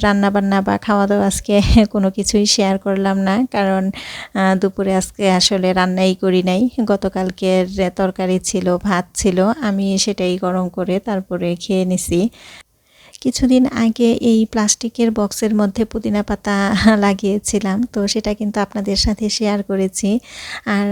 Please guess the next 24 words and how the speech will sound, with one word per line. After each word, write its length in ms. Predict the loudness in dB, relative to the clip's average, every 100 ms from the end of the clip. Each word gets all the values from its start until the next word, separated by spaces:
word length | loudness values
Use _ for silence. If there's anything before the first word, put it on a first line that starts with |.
| -2
আপনারা 400 | -4 -4 -2 -2
কিন্তু 320 | -2 -4 -2 -2 -2 -2
অনেকেই, 600 | 0 0 -2 -2 0 2
আহ, 580 | 0 -6 -20 -6 -2 -2
কমেন্টস 360 | -2 -2 -2 -2
করেছেন 580 | -2 0 0 0 -2 0 -2
যে, 140 | -2 -2
"আপু, 300 | -2 -2 0 0 0 -2 -4
পুদিনা 340 | -4 -2 -2
পাতা 320 | -2 -4 -2 -2
কেমন 360 | -2 -2 0 0
হয় 280 | 0 0 0
সেটা 360 | 0 -2 -2 -4 -2 -4 -6 -4
আবার 260 | -2 -2
শেয়ার 340 | -2 0 2 0
করো, 240 | -2 -2 -2
দেখাইও।" 520 | -2 -4 -2 0 2 0 -4 -16 -16 -16 -2
তো 100 | 2 4 4 6 6
সেজন্যই 540 | 6 4 4 2 2 2
আবার 240 | 2 2
আপনাদের 360 | 0 -2 -4 -2
সাথে 240 | -2 -2 -2
শেয়ার 320 | -2 -2 -2
করা। 260 | -2 -2